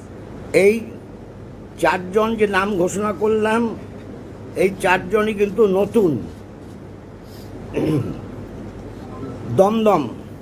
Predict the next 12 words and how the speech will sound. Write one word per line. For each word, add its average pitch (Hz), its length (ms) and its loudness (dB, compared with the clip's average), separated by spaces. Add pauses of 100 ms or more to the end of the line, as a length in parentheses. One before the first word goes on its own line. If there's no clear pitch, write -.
(920)
এই 160 60 6 (100)
আসনটা 208 500 2
হচ্ছে 208 240 0 (400)
ষোলো 208 320 2
নম্বর 214 320 0 (120)
লোকসভা 208 420 2 (100)
আসন। 185 280 4 (1200)
ষোলো 202 280 4
নম্বর 214 240 4 (100)
লোকসভা 208 420 0
আসনে 214 260 0 (120)
সিপিআইএম 214 680 4